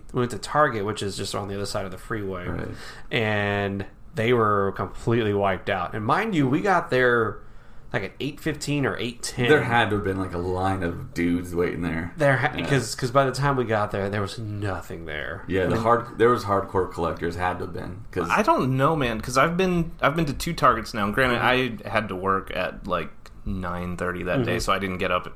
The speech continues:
Speaker 3: early to do any shopping. But, um, both of the Targets I've been to haven't had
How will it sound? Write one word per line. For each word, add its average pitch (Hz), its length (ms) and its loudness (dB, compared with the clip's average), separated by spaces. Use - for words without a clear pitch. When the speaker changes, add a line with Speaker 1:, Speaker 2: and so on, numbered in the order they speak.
Speaker 3:
early 95 300 0
to 98 160 -6
do 92 180 -2
any 90 160 -4
shopping. 90 520 -2
But, 117 260 8
um, 95 540 4
both 170 240 4
of 175 120 0
the 117 80 0
Targets 98 400 -2
I've 92 160 -2
been 98 160 0
to 95 160 -4
haven't 95 380 -2
had 92 440 -2